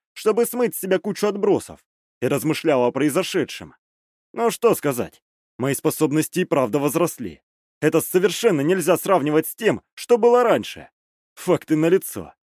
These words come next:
Особенно это касается эволюционировавших зомби. Сколько у меня было с ними проблем. С ума сойти. Сейчас же, пусть и с некоторыми сложностями,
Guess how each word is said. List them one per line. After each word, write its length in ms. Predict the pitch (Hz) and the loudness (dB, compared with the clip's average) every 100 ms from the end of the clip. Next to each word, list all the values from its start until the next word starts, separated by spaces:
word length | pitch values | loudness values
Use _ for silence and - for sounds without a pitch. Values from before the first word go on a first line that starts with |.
| _ _ _ _ | _ _ _ _
Особенно 600 | 139 170 208 196 127 131 | -2 0 0 0 2 0
это 160 | 180 196 | 0 0
касается 560 | 202 - 202 151 185 | -2 0 0 0 -2
эволюционировавших 1000 | - 180 180 - 202 202 190 175 - 202 170 | 0 0 0 0 0 2 2 2 0 -4 -2
зомби. 520 | 190 196 104 - - _ _ _ | 0 0 -2 -10 -20 _ _ _
Сколько 380 | - - - 151 | -4 -2 0 0
у 60 | |
меня 200 | 135 139 | 0 2
было 200 | 143 147 | 2 2
с 100 | 131 | 0
ними 180 | 165 131 | -2 -2
проблем. 500 | - 190 175 98 71 _ _ _ - | 0 0 0 -6 -10 _ _ _ -16
С 260 | - - | -14 -4
ума 260 | 226 208 143 | 0 2 0
сойти. 480 | - 120 - - 78 _ _ _ _ _ | -2 -6 -8 -16 -18 _ _ _ _ _
Сейчас 500 | - 190 185 233 214 | -4 -4 0 2 2
же, 140 | 110 139 | 0 -4
пусть 240 | 226 226 | -4 -6
и 40 | 233 | -4
с 80 | |
некоторыми 460 | 233 233 - 220 220 | -2 0 0 0 0
сложностями, 840 | - 233 233 127 117 - 101 - | -2 4 4 2 -4 -8 -12 -12